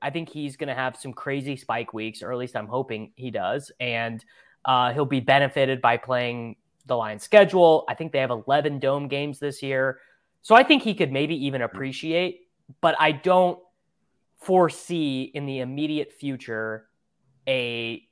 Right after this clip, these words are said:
anything representing Kerrane's, like, legendary upside role for him. I just don't think he would get the required touches.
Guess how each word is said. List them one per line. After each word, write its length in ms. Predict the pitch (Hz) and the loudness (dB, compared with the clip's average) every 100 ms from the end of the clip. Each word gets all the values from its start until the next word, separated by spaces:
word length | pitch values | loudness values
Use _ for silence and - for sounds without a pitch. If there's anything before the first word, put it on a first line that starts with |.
| - | -4
anything 600 | 196 202 175 170 147 143 147 | 2 2 2 0 0 -4 -6
representing 640 | 151 139 135 127 120 117 | -2 -2 -2 -6 -6 -6
Kerrane's, 400 | 117 135 117 113 | -8 -6 -6 -4
like, 140 | 113 110 | -8 -4
legendary 520 | 110 110 107 101 98 | -4 -6 -8 -6 -4
upside 360 | 120 - 104 - | -6 -4 -4 -2
role 180 | 139 | -4
for 160 | 151 113 | -4 -6
him. 100 | 135 | -2
I 140 | - | 0
just 160 | 143 143 | 0 0
don't 160 | 160 143 | -2 -2
think 140 | 139 | -8
he 100 | 139 | -8
would 160 | 123 117 | -8 -6
get 140 | - | -8
the 80 | 101 | -8
required 500 | 110 - 113 87 - | -10 -4 -4 -4 -10
touches. 540 | 87 - - - - | -12 -12 -18 -20 -20